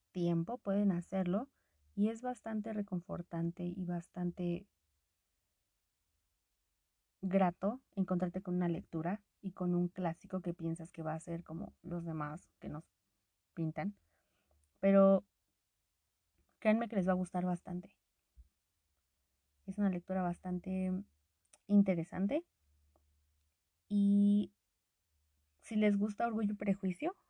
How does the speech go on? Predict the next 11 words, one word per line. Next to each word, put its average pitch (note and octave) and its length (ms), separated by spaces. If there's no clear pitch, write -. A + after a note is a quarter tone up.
creo A3+ 160
que - 80
les A#3 160
va E3 60
a D#3 40
gustar. - 360
Nada F#3+ 160
más F#3 160
que - 260
un F#3 180
poco, F3+ 600